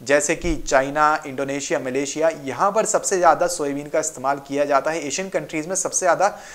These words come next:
सोयाबीन की खपत की जाती है, जिसकी वजह से अगर सोयाबीन की सप्लाई की चिंता रहती है और सप्लाई आ-, कम आगे देखने को मिलती है, तो उसके मद्देनज़र जो सोयाबीन प्रोडक्ट्स हैं, उनकी भी कीमतों में उछाल देखने को मिल सकता है।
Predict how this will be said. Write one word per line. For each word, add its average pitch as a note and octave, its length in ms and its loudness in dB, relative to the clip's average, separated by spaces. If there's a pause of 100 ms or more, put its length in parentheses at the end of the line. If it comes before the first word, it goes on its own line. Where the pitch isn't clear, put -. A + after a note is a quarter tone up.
(140)
सोयाबीन D#3 460 2
की G3 140 -4
खपत F3+ 440 -4
की D#3 120 -2
जाती B2+ 320 2
है, A#2 220 -10 (240)
जिसकी E3 280 -4
वजह D3 300 6
से E3 360 -2 (260)
अगर F3 320 4 (120)
सोयाबीन D#3+ 360 0
की F#3+ 240 -4
सप्लाई D3 400 0
की F3 120 -6
चिंता D3+ 320 0
रहती C#3 380 2
है E3+ 140 2
और D#3+ 120 -4
सप्लाई D#3+ 540 -2
आ-, C#3 140 6
कम - 520 -2
आगे C#3+ 200 4
देखने D3+ 280 -4
को D3+ 60 -8
मिलती E3 300 -6
है, E3 100 2
तो G3 380 -4
उसके D#3+ 220 -6
मद्देनज़र D#3 600 0 (340)
जो F3+ 240 2
सोयाबीन E3+ 380 -2
प्रोडक्ट्स C#3+ 440 2
हैं, F3 100 2
उनकी D#3+ 340 -8
भी F#3 120 -4
कीमतों C#3+ 380 -6
में D#3 100 -4
उछाल C#3+ 380 0
देखने C3 320 -4
को E3+ 180 -2
मिल D#3+ 140 -6
सकता C3 360 -4
है। - 200 -8